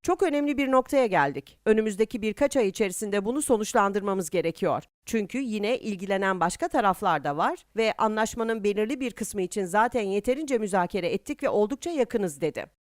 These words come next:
Taraflar arasında bazı farkındalıkların olduğunu, ancak bunların büyük olmadığını anlatan Bayraktar, "Dolayısıyla boşluğu doldurulabilir ve Çin'le nükleer enerji programı için yakında bir anlaşma yapabiliriz." ifadelerini kullandı. Mersin'deki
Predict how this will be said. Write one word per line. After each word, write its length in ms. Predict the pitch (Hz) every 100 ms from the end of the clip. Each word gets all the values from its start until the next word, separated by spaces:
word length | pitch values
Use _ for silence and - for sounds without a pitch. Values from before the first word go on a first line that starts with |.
| -
Taraflar 440 | 196 185 214 202
arasında 540 | 175 156 - 196 285
bazı 280 | 208 190 185
farkındalıkların 840 | 196 185 180 196 196 185 214 196
olduğunu, 520 | 190 160 151 165 254 339
ancak 480 | - 185 175 240 -
bunların 360 | 202 202 214 208
büyük 220 | 220 214
olmadığını 440 | 302 330 226 196
anlatan 440 | 165 156 160 170 147
Bayraktar, 600 | 139 127 131 233 277 - _ -
"Dolayısıyla 760 | 208 214 220 370 330 208 277
boşluğu 440 | 220 208 - 240 208
doldurulabilir 840 | 196 185 185 175 160 165 269 - -
ve 240 | 214 196 -
Çin'le 480 | - 320 285 233 247
nükleer 360 | 226 262 247
enerji 360 | 233 214 214 226
programı 440 | - 277 208 208
için 340 | 165 - 196 214 _
yakında 420 | 190 208 254 311
bir 100 | 285
anlaşma 440 | 226 170 160 180 339
yapabiliriz." 680 | 302 294 269 254 185 147 -
ifadelerini 640 | 214 175 160 156 147 143
kullandı. 560 | 190 151 127 127 110 - _ -
Mersin'deki 640 | 190 185 - 190 165 170